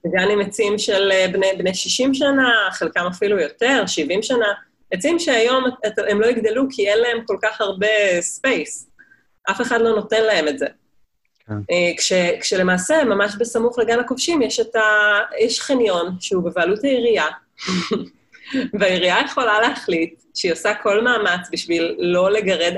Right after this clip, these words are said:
Speaker 1: אף עץ אחד מהרצפה, ו-, ולא לכרות ולא להעתיק, אה, אבל היא לא עושה את זה.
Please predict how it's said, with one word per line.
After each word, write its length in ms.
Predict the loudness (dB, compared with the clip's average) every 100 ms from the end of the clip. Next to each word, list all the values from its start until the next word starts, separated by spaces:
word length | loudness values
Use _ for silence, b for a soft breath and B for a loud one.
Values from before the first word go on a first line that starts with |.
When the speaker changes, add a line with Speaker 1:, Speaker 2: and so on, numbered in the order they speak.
| -2
Speaker 1:
אף 120 | -4 -4
עץ 200 | -4 -4
אחד 260 | -4 -2 0
מהרצפה, 480 | 0 -2 -4 -6 -6 -6 -8 _ _ _ _ _ _ _
ו-, 240 | -6 0 0 0
ולא 180 | 0 0
לכרות 520 | -2 -4 0 0 0
ולא 200 | -2 0
להעתיק, 520 | 2 0 -2 -6 -6 -12 _ _ _ _ _ _ _ -6
אה, 560 | -4 -2 -2 -2 -2 -6 _ -14 -8
אבל 120 | -2
היא 100 | 0
לא 100 | 0
עושה 280 | 0 -2 -2
את 60 | -2
זה. 120 | -4